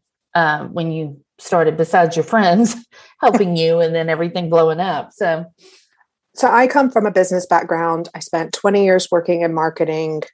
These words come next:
Speaker 2: You know,
Speaker 1: Mm-hmm.
Speaker 2: I, I was like, "This should be totally in the bag for me because
Speaker 1: Yeah.
Speaker 2: I should just know it all," right? Um, even though you, you don't,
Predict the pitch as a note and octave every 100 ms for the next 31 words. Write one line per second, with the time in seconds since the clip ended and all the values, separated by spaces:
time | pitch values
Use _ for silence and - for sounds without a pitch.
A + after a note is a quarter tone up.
0 | - F#3 D#3 D3+ F#3 F3+ - E3+ E3 D#3
1 | - G3+ - G3 F#3+ F#3 F3 _ _ -
2 | G#3 G3 E3 D#3 D#3 D3+ C3+ C#3 C#3 -
3 | D3 D3 C#3+ C#3 - - C#3+ F3 E3 C#3
4 | - A3 - _ D#4+ D4+ D#3 G#3 A#3+ A3+
5 | G3 F3+ F3+ C#3 C#3 C#3+ D3 D#3 F#3 G3
6 | F3 D#3+ D#3+ E3 A#4 - E4 E4+ F4+ -
7 | - - - - E3